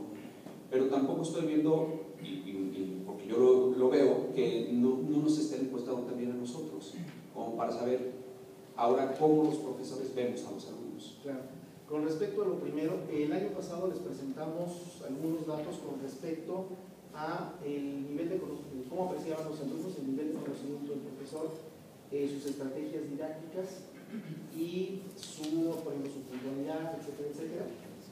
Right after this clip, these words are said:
Speaker 2: Y por eso les decía, en el, en el piloto resultó eso que nos sentían adecuado, no extraordinario, adecuado. ¿Sí? O sea, no, no se quejaban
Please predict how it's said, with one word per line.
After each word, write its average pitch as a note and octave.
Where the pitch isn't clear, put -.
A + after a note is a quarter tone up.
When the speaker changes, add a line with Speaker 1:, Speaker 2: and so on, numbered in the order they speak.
Speaker 2:
Y F#3+
por F3+
eso F#3
les F3
decía, G3
en C#3
el, C#3
en C#3+
el C#3+
piloto E3+
resultó D#3
eso -
que C#3+
nos B2
sentían C#3
adecuado, D3+
no G3
extraordinario, E3
adecuado. C3
¿Sí? A#2
O -
sea, B2+
no, D3
no F3+
se F#3
quejaban F3+